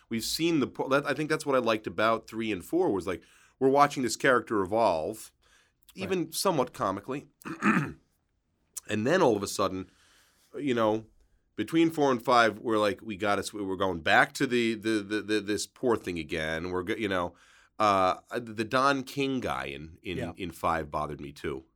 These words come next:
Speaker 2: Sure.
Speaker 1: Uh, the Don King.
Speaker 2: It's almost like either just get Don
Speaker 1: uh,
Speaker 2: King to play the
Speaker 1: right,
Speaker 2: role or
Speaker 1: ju-,
Speaker 2: make it a
Speaker 1: exactly.
Speaker 2: different guy
Speaker 1: Right.
Speaker 2: that's not.
Speaker 1: That's, you know, uh,
Speaker 2: But that's, I don't think anyone's gonna argue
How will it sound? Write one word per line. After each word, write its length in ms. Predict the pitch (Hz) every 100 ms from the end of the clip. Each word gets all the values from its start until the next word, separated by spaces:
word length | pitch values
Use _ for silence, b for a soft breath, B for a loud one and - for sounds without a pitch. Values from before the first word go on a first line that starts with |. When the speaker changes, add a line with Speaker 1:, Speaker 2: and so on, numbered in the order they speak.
| _ _ -
Speaker 2:
Sure. 260 | - 110
Speaker 1:
Uh, 260 | 87 80 76 - b b
the 60 | 104
Don 280 | 101 98 98
King. 180 | -
Speaker 2:
It's 80 | 95
almost 300 | 196 214 208
like 160 | 208 180
either 240 | 185 175
just 240 | 151 151 -
get 160 | 160
Don 200 | 98 156
Speaker 1:
uh, 40 | 147
Speaker 2:
King 220 | - 147
to 60 | 143
play 180 | 151
the 80 | 123
Speaker 1:
right, 340 | 117 143 190 220
Speaker 2:
role 100 | 226
or 160 | 160
Speaker 1:
ju-, 60 | 147
Speaker 2:
make 120 | 151
it 60 | 131
a 20 |
Speaker 1:
exactly. 240 | 107 139
Speaker 2:
different 220 | 139 139 120
guy 320 | 120 113 104 -
Speaker 1:
Right. 140 | 92
Speaker 2:
that's 160 | 62 -
not. 240 | 113 95 _
Speaker 1:
That's, 260 | 104 85 -
you 100 | 101
know, 140 | 85 80
uh, 220 | - 87 80 _ b b
Speaker 2:
But 60 |
that's, 240 | 247 240 233 220 175 - - - - - - -
I 100 | 185
don't 100 | 196
think 160 | 185
anyone's 420 | 170 190 185 175
gonna 160 | 151 165
argue 460 | 156 143 139 135